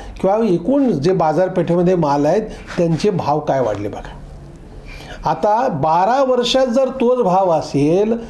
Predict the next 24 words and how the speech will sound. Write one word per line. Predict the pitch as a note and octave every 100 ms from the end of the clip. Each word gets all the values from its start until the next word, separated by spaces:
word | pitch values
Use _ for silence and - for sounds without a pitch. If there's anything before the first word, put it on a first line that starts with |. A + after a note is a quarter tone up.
| - -
आणि | D#3 F#3 B3+
आपलं | F3+ - F3 F3+
शासन | F3+ C#3+ B2 - D#3+ C#3 F3 A#3 A#3+ - - - -
आत्मनिर्भरतेची | G3 G#3 G#3+ C4+ C4 A#3+ A3+ B3 A#3+ B3 C4
भाषा | A3 D#3 E3
करणार | D#3 C#3 A#2
असेल, | A2 B2+ C3+
तर | F3
आत्मनिर्भरते | D3+ E3+ F#3 F#3+ F#3 F#3+ F#3 G3
बाबतीत | F#3 F3+ A3 - - - F#3+
आम्ही | A3+
काय | B3 C4
करणार | A#3+ A#3 A3
आहोत | G#3+ G#3 G#3 G3+ - - - -
की | G#3
नवीन | F#3+ G3+ C4 G3
नवीन | F#3+ G3
वाणाचं | F#3 D#3+ D#3+ D3+ F3
संशोधन | D#3+ D#3 C#3+ C#3+ F3+ D#3 D3+
आहे, | D3 D3 - - -
त्याच्यासाठी | C3+ C3+ E3+ D#3+ E3 D3 E3 D#3+ D#3+ - - C#3+
तरतूद | B2+ D#3 D3
केली | D3+ D3+
जाईल. | C#3+ D3+ D3 D#3